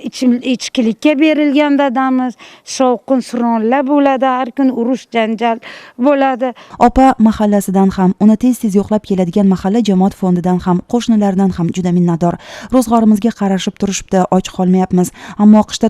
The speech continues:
Speaker 2: tomimizdan chakka o'tib, ancha aziyat chekdik. Viloyat mas'ullari hech bo'lmaganda tomni shifer qilishga ko'maklashsa yaxshi bo'lardi, deydi hayotning achchiq sinovlaridan yelkasi bukilgan opa biz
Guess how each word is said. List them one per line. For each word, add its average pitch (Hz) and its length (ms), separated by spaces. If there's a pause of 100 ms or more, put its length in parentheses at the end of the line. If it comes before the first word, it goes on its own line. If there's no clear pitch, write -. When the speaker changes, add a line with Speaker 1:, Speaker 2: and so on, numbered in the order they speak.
Speaker 2:
tomimizdan 190 520
chakka 190 300
o'tib, 196 200 (200)
ancha 208 360 (160)
aziyat 202 380
chekdik. 170 300 (160)
Viloyat 247 440
mas'ullari 220 480
hech 262 220
bo'lmaganda 202 460
tomni 208 440
shifer 254 340
qilishga 202 320 (320)
ko'maklashsa 233 680 (120)
yaxshi 208 280
bo'lardi, 208 480 (120)
deydi 180 200 (320)
hayotning 185 360 (120)
achchiq 285 320
sinovlaridan 180 640
yelkasi 165 480
bukilgan 170 480
opa 175 300
biz 175 160